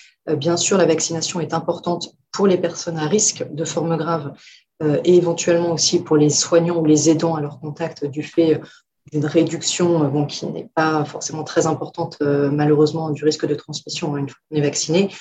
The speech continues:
Mais bon, si ça réduit un petit peu, ça peut quand même être bénéfique. Euh, mais donc voilà, je pense qu'il faut recentrer la prévention et la promotion de la santé en ce qui concerne la covid dix-neuf sur les personnes à risque de forme grave, que sont les personnes de plus de soixante-cinq ans et les personnes avec une comorbidité,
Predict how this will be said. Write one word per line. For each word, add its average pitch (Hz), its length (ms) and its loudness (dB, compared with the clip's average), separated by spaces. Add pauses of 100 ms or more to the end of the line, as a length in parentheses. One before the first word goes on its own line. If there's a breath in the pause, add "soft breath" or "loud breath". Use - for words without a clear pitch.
(220 loud breath)
Mais 151 80 0
bon, 143 120 -6
si - 120 -6
ça - 160 -2
réduit 151 220 4
un 156 100 4
petit 151 160 -4
peu, 170 140 0
ça 160 160 -2
peut 160 140 0
quand 156 180 0
même 156 160 2
être 147 280 -2
bénéfique. 143 580 -6
Euh, - 520 -8
mais 151 80 0
donc 156 100 -2
voilà, 151 180 0
je 147 100 -4
pense 175 200 -6
qu'il 170 100 -8
faut 151 180 0
recentrer 180 720 -2
la 160 180 0
prévention 175 920 -4
et 160 80 0
la 151 100 2
promotion 180 600 0
de 165 40 2
la 156 120 0
santé 160 520 -2 (340 loud breath)
en 175 60 0
ce 170 80 -4
qui 175 100 -4
concerne 165 340 -2
la 156 60 0
covid 147 280 -4
dix-neuf 151 360 -2
sur - 160 0
les 165 120 2
personnes 165 360 -4
à 143 120 -6
risque 175 360 -2
de 151 120 -4
forme 156 300 -4
grave, 170 260 -2
que - 80 -10
sont 151 160 -6
les 165 100 -2
personnes 175 360 -2
de 165 60 -4
plus 170 180 -4
de - 40 -8
soixante-cinq - 560 -8
ans 170 220 -6
et 180 80 2
les 165 80 0
personnes 165 360 -4
avec 151 200 -2
une - 160 -20
comorbidité, 160 760 -2